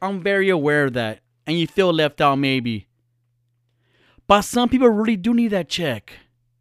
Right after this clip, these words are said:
And you're hating on it. Why are you hating on other people getting money for? Yeah, it's free money. I get it. Yeah, you're working, you're paying taxes, but you should be grateful that you still got a job and you get to pay taxes.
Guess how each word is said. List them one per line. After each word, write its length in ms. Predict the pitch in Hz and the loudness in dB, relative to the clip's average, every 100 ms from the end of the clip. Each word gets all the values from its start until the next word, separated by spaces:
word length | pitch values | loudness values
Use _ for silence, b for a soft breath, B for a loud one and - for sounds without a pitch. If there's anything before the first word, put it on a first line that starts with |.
| _ _ _ _ - | _ _ _ _ -6
And 140 | 185 | 0
you're 140 | 202 196 | 2 2
hating 560 | 123 196 247 254 240 | 0 0 0 2 0
on 200 | 165 139 | 2 0
it. 420 | 117 101 - - _ _ _ _ _ _ _ _ _ _ _ _ - | -2 -6 -14 -18 _ _ _ _ _ _ _ _ _ _ _ _ -8
Why 280 | 151 202 302 | 4 6 6
are 120 | 320 | 6
you 180 | 311 208 | 4 4
hating 480 | 156 233 233 226 208 | 2 2 2 0 -2
on 200 | 185 - | 0 0
other 140 | 196 202 | 2 0
people 180 | 226 208 | 0 -2
getting 400 | 190 196 156 139 | -2 -2 -2 0
money 240 | 180 175 | 0 -2
for? 460 | 147 135 117 104 _ _ _ _ _ _ | -4 -4 -4 -6 _ _ _ _ _ _
Yeah, 240 | - 330 349 | -2 2 2
it's 120 | - | 0
free 340 | - 190 196 | -4 -2 0
money. 560 | 160 120 135 147 151 143 - - | 0 0 0 0 -2 -6 -14 -8
I 140 | 226 | -6
get 380 | 180 113 139 135 | -6 -2 0 0
it. 260 | 143 - - _ _ _ _ | -2 -8 -20 _ _ _ _
Yeah, 200 | 170 233 | 2 4
you're 260 | 247 220 247 | 6 4 0
working, 460 | 156 165 180 - 160 | 2 2 0 -2 -2
you're 120 | 190 | -2
paying 340 | - 202 185 | -2 -6 -6
taxes, 540 | - 165 156 - 175 160 B B | -6 0 0 -2 -8 -8 B B
but 180 | 190 180 | 4 4
you 160 | 190 262 | 4 2
should 160 | 240 | 0
be 100 | 202 | -2
grateful 640 | 135 - 135 214 247 - 175 | -6 -4 2 2 2 -2 0
that 100 | 170 | 0
you 120 | 147 | -2
still 340 | - - 302 | -6 2 2
got 220 | 233 175 | 6 4
a 80 | 143 | 4
job 340 | 120 147 147 160 | 0 4 6 4
and 100 | 165 | 0
you 60 | |
get 160 | 135 - | -2 -4
to 60 | |
pay 240 | - - 139 | -4 -2 -2
taxes. 580 | - 131 120 - 123 | -2 -4 -6 -10 -10